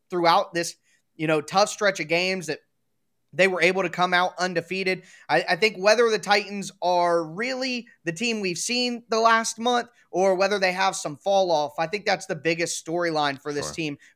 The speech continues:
Speaker 1: going forward. But what about on the New Orleans side of things? What would you say is the, the biggest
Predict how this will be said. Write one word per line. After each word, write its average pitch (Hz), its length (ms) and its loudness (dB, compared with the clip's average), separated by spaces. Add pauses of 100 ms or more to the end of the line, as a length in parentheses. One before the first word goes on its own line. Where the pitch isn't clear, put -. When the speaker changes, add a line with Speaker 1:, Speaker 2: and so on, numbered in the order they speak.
Speaker 1:
going 170 260 0
forward. 180 280 0
But 165 120 -2
what 208 140 2
about 196 220 2
on 185 120 -2
the 175 260 -6
New 175 140 -4
Orleans 185 680 -2
side 180 280 2
of 151 80 -4
things? 151 240 -4
What 190 160 0
would 185 140 -6
you 208 80 -6
say 170 260 0
is 139 140 -4
the, 139 160 0 (240)
the 165 80 0
biggest 185 480 0